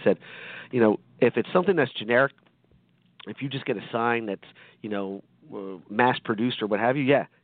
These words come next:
you wanna put that on your lawn, that's fine. Anything that you create individually, you need to recognize, and it has to disclaim, "I'm a board member. I'm not speaking on behalf of the board. I've not been authorized to speak on behalf of the board. These are my personal views alone."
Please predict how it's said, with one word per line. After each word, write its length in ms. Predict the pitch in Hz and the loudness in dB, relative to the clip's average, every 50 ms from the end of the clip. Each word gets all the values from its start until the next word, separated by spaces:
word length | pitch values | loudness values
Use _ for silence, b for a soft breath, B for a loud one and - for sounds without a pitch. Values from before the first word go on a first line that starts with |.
| _ | _
you 80 | - 104 | -14 -12
wanna 100 | 113 117 | -12 -10
put 140 | - - - | -12 -10 -6
that 100 | - 120 | -4 -4
on 180 | 120 117 117 120 | -4 -4 -8 -8
your 120 | 120 117 | -8 -8
lawn, 260 | 113 117 117 113 113 110 b b b b b - | -4 -4 -4 -4 -4 -6 b b b b b -10
that's 120 | 107 - - | -10 -8 -4
fine. 240 | - 113 101 87 78 B B B B B B B _ | -4 -4 -4 -4 -8 B B B B B B B _
Anything 380 | 135 147 170 180 147 - 165 156 | -10 -8 -6 -6 -4 -4 -4 -4
that 80 | 143 | -4
you 160 | 123 123 131 | -6 -6 -10
create 320 | 127 - - 127 123 123 - | -10 -8 -8 -8 -8 -6 -8
individually, 680 | 123 120 117 113 104 110 120 117 135 135 135 135 127 127 b b b _ | -8 -8 -8 -6 -6 -6 -6 -6 -4 -4 -4 -4 -4 -8 b b b _
you 120 | - 95 98 | -10 -8 -6
need 180 | 104 117 110 | -6 -6 -4
to 80 | - 113 | 0 2
recognize, 480 | 117 113 - - 117 113 113 113 113 110 - | 2 2 2 0 -2 0 0 0 -2 -4 -4
and 140 | 104 98 95 | -6 -8 -6
it 80 | 87 | -6
has 240 | - - - 113 107 - - | -6 -2 0 0 -2 -2 -6
to 40 | 113 | -6
disclaim, 560 | 101 117 104 - - - 123 120 98 85 80 B B B B B B | -6 -4 -6 -4 -6 -4 -2 -2 -2 -4 -8 B B B B B B
"I'm 160 | - 87 87 | -6 -4 -4
a 40 | 90 | -4
board 260 | 82 - 117 127 131 | -2 2 4 4 4
member. 380 | 127 127 123 120 113 123 113 104 b b b b b - | 4 2 0 0 0 -2 -2 -4 b b b b b -2
I'm 140 | - 92 | -2 0
not 160 | 101 101 98 - | 0 0 -2 -2
speaking 320 | - - 104 - 107 98 | -6 -8 -6 -4 -2 -2
on 120 | 101 98 | -2 -2
behalf 320 | 95 98 95 101 101 95 - | 0 -2 -2 -2 -2 -4 -4
of 60 | 95 | -6
the 80 | 95 98 | -6 -4
board. 360 | 95 131 127 123 120 117 107 | -2 2 4 4 4 4 4
I've 160 | 78 90 87 | 2 -2 -2
not 180 | 98 101 92 - | -2 -2 -2 -2
been 120 | 107 98 | -6 -6
authorized 440 | 95 95 101 98 - 95 87 85 82 - | -4 -4 -4 -4 -4 -6 -8 -8 -10 -12
to 60 | - - | -18 -18
speak 220 | - 90 82 - | -16 -16 -16 -14
on 100 | 82 82 | -14 -14
behalf 280 | 82 80 80 80 78 - | -12 -12 -12 -14 -14 -14
of 60 | 78 | -16
the 80 | 80 | -16
board. 280 | 78 80 87 82 82 82 B B B B B | -14 -10 -6 -6 -6 -6 B B B B B
These 200 | - 101 104 92 | -2 -2 0 2
are 60 | 101 | 0
my 160 | 101 95 87 90 | 0 2 0 -2
personal 420 | - - - 95 92 - 92 92 | -2 -2 -2 -2 -2 -2 -4 -6
views 280 | 78 82 87 85 80 78 | -4 -6 -6 -6 -6 -4
alone." 360 | 80 82 90 90 80 73 | -4 -2 -2 -2 -2 -4